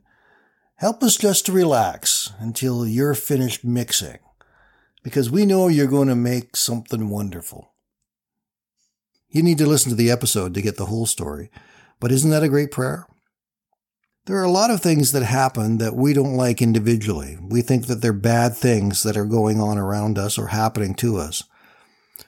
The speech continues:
But somehow, God takes those, what we think are bad things,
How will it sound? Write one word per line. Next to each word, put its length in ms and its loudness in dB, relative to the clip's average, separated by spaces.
But 320 -2
somehow, 920 0
God 300 0
takes 320 0
those, 440 2
what 260 -2
we 160 2
think 240 0
are 100 2
bad 340 0
things, 520 -8